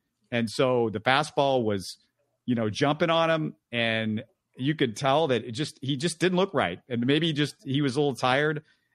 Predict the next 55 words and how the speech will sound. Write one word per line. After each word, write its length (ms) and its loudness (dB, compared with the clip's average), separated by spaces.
after 420 2
the 120 0
last 340 2
game 580 -2
and 420 -2
the, 240 -4
the 380 0
energy 400 2
he 100 2
expended, 680 0
or 260 0
just, 260 -2
you 120 0
know, 60 2
it 60 -10
might 140 4
have 100 2
just 120 -8
been 140 0
one 140 2
of 40 2
those 260 2
off 220 0
nights, 340 -2
but 160 -2
I 60 6
don't 140 2
know 80 4
why 300 2
Dusty 400 -2
didn't 180 0
pull 140 2
him 80 2
after 240 0
two, 220 -2
especially 440 0
as 120 -2
quick 240 -2
a, 260 2
as 160 -2
a 40 2
hook 200 0
as 100 -4
he 100 -2
had 120 4
on 160 0
Neris, 320 2
and 100 0
you 120 -2
got 220 2
Presley 440 0
obviously 560 -2
ready 240 2
to 80 0
go. 360 0